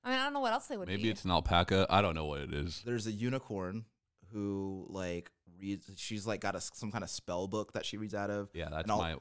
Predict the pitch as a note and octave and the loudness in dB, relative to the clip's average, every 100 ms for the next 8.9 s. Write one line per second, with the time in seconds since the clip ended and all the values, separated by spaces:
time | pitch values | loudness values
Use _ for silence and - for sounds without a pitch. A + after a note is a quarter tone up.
0 | - E2 C#2 C#2+ F2+ _ G#2 G2+ F#2 G#2+ | -6 -2 -2 -2 -6 _ -2 0 2 2
1 | A#2 B2 G#2+ G2 G2 - G2+ E2 D#2+ F2 | 2 2 0 0 -2 -2 -4 -4 -6 -6
2 | F#2 F#2+ F2+ - G2+ F#2+ F#2+ F#2 F#2+ F#2 | -4 -4 -4 -6 -6 -6 -6 -2 0 2
3 | D#2+ D2 D2+ D#2+ - _ _ _ - B2 | 0 -4 -6 -8 -12 _ _ _ 0 2
4 | B2 G2+ E2 D2+ D#2+ - D#2+ D#2+ D#2 F2 | 2 0 -2 -6 -8 -8 -8 -6 -8 -12
5 | _ _ _ - F#2 F#2 F#2 D2+ G2 G2+ | _ _ _ -4 0 2 0 -2 -2 -2
6 | F#2 F#2 - - - G2+ F#2+ F2 - G#2+ | -4 -4 -4 -6 -6 -6 -4 -6 -4 0
7 | G#2+ A2 A#2 - _ _ _ _ G#2 G#2 | 2 0 -2 -8 _ _ _ _ -4 -2
8 | G2+ G2 F2 F#2 F#2 F2+ F#2+ G#2+ A2 | 0 -2 -4 -4 -4 -4 -4 -4 -6